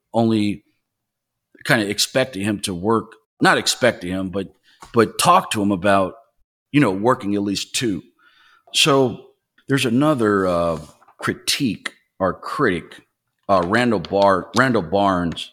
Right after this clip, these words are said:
from a, um, H B C U Pulse, I believe that's his publication, our platform. He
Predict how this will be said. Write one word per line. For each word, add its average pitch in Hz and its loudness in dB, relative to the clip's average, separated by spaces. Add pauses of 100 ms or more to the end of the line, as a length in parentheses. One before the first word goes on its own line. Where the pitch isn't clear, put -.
(540)
from 101 0
a, 95 0
um, 87 -4 (1600)
H 135 2
B 117 -4
C 107 0
U 98 -4
Pulse, - -6
I 67 -8
believe 78 -6 (160)
that's 90 -4
his 78 -8
publication, 67 -10 (680)
our 82 0
platform. 78 -6 (380)
He 156 -6